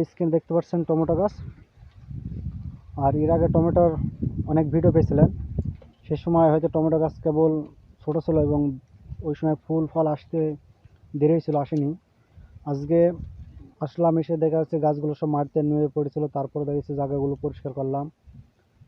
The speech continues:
পরিষ্কার করার পর এখন আপনার দেখাবো আমার গাছের টমেটো ধরেছে কিনা। তো কম বেশি টুকটাক ধরা শুরু করেছে। আর আজকে আমি,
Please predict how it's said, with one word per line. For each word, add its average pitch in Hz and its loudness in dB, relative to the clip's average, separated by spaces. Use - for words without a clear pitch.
পরিষ্কার 156 -4
করার 143 -4
পর 147 0
এখন 147 -2
আপনার 143 -4
দেখাবো 143 -2
আমার 143 0
গাছের 139 -8
টমেটো 139 -4
ধরেছে 131 -8
কিনা। 147 -2
তো - -4
কম 151 -4
বেশি 156 0
টুকটাক 156 -6
ধরা 139 -4
শুরু 151 -6
করেছে। 143 -6
আর 147 -4
আজকে 151 -2
আমি, 165 2